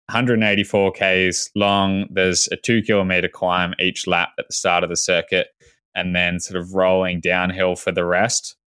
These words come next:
But there's quite a lot of elevation gain. So in that hundred eighty-four kilometers, there's almost three thousand meters of elevation. So it's definitely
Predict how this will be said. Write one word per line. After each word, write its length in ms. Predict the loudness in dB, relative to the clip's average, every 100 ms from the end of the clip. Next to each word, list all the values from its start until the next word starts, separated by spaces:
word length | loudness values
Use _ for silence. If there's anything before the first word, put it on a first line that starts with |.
| -2
But 380 | 2 4 2 0 _ _ _ _ _ _ -2
there's 540 | 2 2 2 0 -4
quite 320 | -2 2 2
a 60 | 2
lot 140 | 2
of 160 | 0 -4 -10 -2
elevation 520 | 0 0 -2 -4 -6
gain. 300 | -4 -2 -2
So 160 | -4 -4
in 120 | -2
that 140 | -2 -2
hundred 380 | -4 -4 -4
eighty-four 460 | -2 -4 -2 -2 -2
kilometers, 600 | -2 -4 -2 -4 -4 -6 -6
there's 420 | -6 -4 -4 -4
almost 320 | -6 -6 -8 -6
three 180 | -8 -4
thousand 320 | -4 -4 -8
meters 320 | -12 -12 -12
of 80 | -6
elevation. 640 | -4 -2 -4 -6 -8 -14 -18
So 300 | -10 -4 -4 -4
it's 120 | -10
definitely 760 | -2 -2 -2 -8 -4 -4 -4